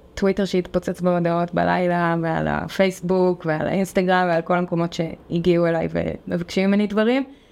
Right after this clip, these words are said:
אני מתיישבת בדרך כלל לכמה שעות על המחשב, או כדי לכתוב, או כדי לערוך פודקאסטים, או כדי, אה, לצרוך קצת תוכן שאני צריכה לצרוך, או לקרוא דברים. אני קוראת מלא ספרים, אני מקשיבה להרבה מאוד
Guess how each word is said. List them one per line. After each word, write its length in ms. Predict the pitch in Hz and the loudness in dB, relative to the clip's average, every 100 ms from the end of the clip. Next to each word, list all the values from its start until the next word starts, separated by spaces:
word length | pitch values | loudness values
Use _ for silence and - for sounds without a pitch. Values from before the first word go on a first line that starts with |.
| - - - - | -20 -20 -20 -4
אני 140 | 180 180 | 0 2
מתיישבת 600 | 175 185 - 214 214 202 | 2 0 2 2 2 0
בדרך 280 | 190 185 | -2 0
כלל 400 | 196 180 175 170 - - | 0 2 2 0 -4 -6
לכמה 340 | 190 180 180 185 | -4 0 0 0
שעות 320 | - 170 180 | 0 0 2
על 100 | 185 | 0
המחשב, 540 | 165 156 - 175 170 170 - 180 | -2 -4 0 2 2 -4 -6 -4
או 100 | 175 | -2
כדי 240 | 180 170 | 0 0
לכתוב, 600 | 160 - 190 190 190 185 - | -2 -2 0 2 2 -2 -6
או 100 | 165 | -2
כדי 200 | 165 165 | 0 0
לערוך 340 | 160 165 165 - | 0 -2 -4 -2
פודקאסטים, 880 | 175 190 - - 180 180 175 175 170 - | -2 -2 -6 0 2 2 2 0 -4 -6
או 160 | - 170 | -4 -4
כדי, 400 | 170 165 160 160 - - - - - | -2 0 2 0 -4 -20 -20 -16 -2
אה, 260 | 160 160 160 160 - - | 2 2 2 0 -4 -2
לצרוך 400 | 180 170 185 - | -2 2 0 0
קצת 200 | - 175 | -2 0
תוכן 280 | 185 190 180 | 0 0 -4
שאני 220 | 165 165 | -2 -4
צריכה 360 | - 165 175 160 | -4 -2 0 -2
לצרוך, 580 | 160 - 196 285 - - _ - - - - | -4 -4 0 0 -2 -16 _ -20 -20 -16 0
או 60 | 185 | 0
לקרוא 440 | 175 - 190 202 | 0 -2 2 2
דברים. 380 | 214 240 269 277 196 | 2 0 0 0 0
אני 160 | 175 | -4
קוראת 460 | 175 - 180 196 202 | -4 -2 2 2 2
מלא 180 | 180 185 | -2 -4
ספרים, 480 | - 196 226 262 262 - - | -2 0 2 0 -2 -10 -6
אני 500 | 170 165 160 160 165 - - - | 0 0 0 -2 -6 -10 -14 -8
מקשיבה 460 | 170 - 175 180 180 | -4 0 2 4 2
להרבה 280 | 165 165 | 0 0
מאוד 360 | 180 175 165 | 0 0 -2